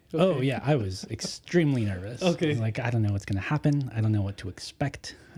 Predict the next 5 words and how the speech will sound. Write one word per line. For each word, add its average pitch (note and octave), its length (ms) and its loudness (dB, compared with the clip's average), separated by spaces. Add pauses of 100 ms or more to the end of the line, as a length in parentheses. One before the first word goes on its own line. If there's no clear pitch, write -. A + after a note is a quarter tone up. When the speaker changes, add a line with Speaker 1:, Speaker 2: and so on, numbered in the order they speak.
(120)
Speaker 1:
Uh, G2 400 0 (1000)
my A#2 140 4
mom's A#2 340 2
always A2 260 2
been G#2 580 2